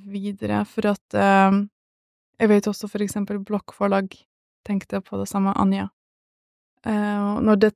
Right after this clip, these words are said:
tar så lang tid og så mye tid, er det verdt det? Men svaret er selvfølgelig, er det verdt det? Altså, jeg har jo det kjempegøy når jeg driver med det, og folk synes det er gøy.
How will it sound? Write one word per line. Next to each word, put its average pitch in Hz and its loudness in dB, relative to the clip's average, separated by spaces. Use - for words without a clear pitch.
tar 202 6
så 196 0
lang 196 0
tid 208 -6
og 208 -4
så - -6
mye 196 -2
tid, 214 -6
er 214 -4
det 202 0
verdt 196 -2
det? 208 -6
Men 220 4
svaret 214 4
er 208 6
selvfølgelig, 208 -2
er 185 -2
det 196 -2
verdt 214 -4
det? 190 -4
Altså, 226 -2
jeg 202 4
har 202 0
jo 190 0
det 185 -8
kjempegøy 196 -6
når 180 -6
jeg 175 -6
driver 180 -8
med 175 -6
det, 180 0
og 196 2
folk 214 0
synes 185 -6
det 185 -8
er 180 -6
gøy. 175 -4